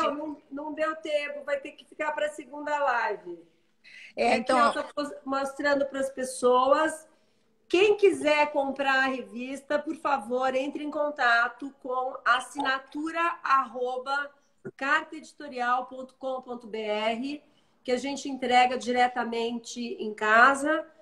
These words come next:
Speaker 1: Estamos respeitando aí o covid, fique em casa, que
Speaker 2: O André
Speaker 1: a
Speaker 2: também, o
Speaker 1: gente
Speaker 2: André que
Speaker 1: entrega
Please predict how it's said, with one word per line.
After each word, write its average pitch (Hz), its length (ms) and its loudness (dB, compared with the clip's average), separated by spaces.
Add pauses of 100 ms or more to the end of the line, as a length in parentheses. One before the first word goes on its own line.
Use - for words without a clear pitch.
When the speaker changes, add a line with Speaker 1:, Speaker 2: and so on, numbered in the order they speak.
(220)
Speaker 1:
Estamos 269 440 0
respeitando 254 1040 -2
aí 233 400 -2
o 226 60 -4
covid, 240 840 -4
fique 262 280 -6
em 226 140 -4
casa, 262 800 2 (460)
que - 120 0
Speaker 2:
O 233 60 12
André 247 320 8
Speaker 1:
a - 80 0
Speaker 2:
também, 269 300 2
o 269 60 0
Speaker 1:
gente 262 40 -2
Speaker 2:
André 254 220 2
que 269 100 -2
Speaker 1:
entrega 262 160 12